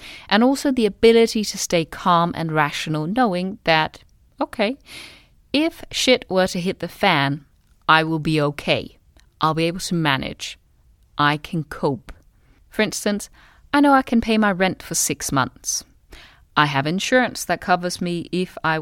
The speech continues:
get into a bad accident or become ill and can't work. I have some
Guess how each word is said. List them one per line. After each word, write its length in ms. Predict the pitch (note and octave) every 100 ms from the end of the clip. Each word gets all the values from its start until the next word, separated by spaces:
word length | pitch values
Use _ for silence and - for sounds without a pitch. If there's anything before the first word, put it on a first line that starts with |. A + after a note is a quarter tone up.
| -
get 180 | - D#3
into 280 | - D3+ -
a 60 | C#3+
bad 240 | C#3+ C#3+
accident 600 | F3+ - - G3 F#3 F#3
or 120 | D3+ D3+
become 360 | D3+ - D#3 -
ill 200 | F3 E3
and 160 | D3
can't 300 | - D3+ -
work. 440 | D3 D3+ C3+ - - - - _ _ _ _ _ _ _ _ _ _ _ _ -
I 100 | A3
have 200 | C#4 -
some 260 | D4 C4